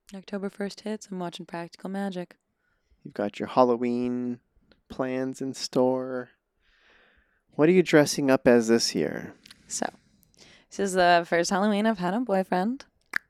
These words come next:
Speaker 2: Congrats.
Speaker 1: Thank you so much. That being said, is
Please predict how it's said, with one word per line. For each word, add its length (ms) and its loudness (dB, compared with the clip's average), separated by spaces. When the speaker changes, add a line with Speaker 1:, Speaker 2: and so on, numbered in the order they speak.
Speaker 2:
Congrats. 520 -2
Speaker 1:
Thank 280 -2
you 80 4
so 180 6
much. 460 4
That 180 4
being 200 -2
said, 440 0
is 380 -8